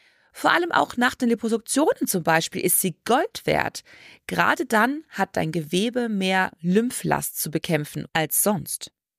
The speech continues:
Auch bei Lymphödem ist der regelmäßige Einsatz sehr sinnvoll, also zum Beispiel vor dem Anlegen der Bandage zum Beispiel oder auch nach dem Sport zur Regeneration. Sportler nutzen dieses Gerät für ihren Einsatz nach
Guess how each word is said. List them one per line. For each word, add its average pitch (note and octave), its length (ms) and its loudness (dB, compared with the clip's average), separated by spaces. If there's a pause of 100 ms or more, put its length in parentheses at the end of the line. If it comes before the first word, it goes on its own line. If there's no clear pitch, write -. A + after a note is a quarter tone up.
(720)
Auch C#4+ 300 -2
bei A#3 160 4
Lymphödem F#3+ 720 0
ist - 220 -4
der D3 160 0
regelmäßige F#3+ 600 0
Einsatz E3+ 540 0
sehr D3 420 2
sinnvoll, C#3+ 800 0
also C3+ 260 0
zum - 240 -6
Beispiel C3 400 0
vor - 160 -4
dem C#3+ 160 -2
Anlegen D#3 460 0
der C#3+ 200 2
Bandage E3 640 2
zum D3 200 -8
Beispiel - 520 -6 (360)
oder D#4+ 240 2
auch D4+ 100 -2
nach C#4 140 0
dem B3+ 160 -2
Sport C4 320 0
zur A#3+ 140 -2
Regeneration. G#3 720 0
Sportler G#3 580 0
nutzen G#3+ 540 -2 (280)
dieses D4+ 300 2
Gerät A3+ 400 2 (180)
für A3 580 2 (100)
ihren G3 340 2
Einsatz E3+ 600 -2
nach E3 380 -2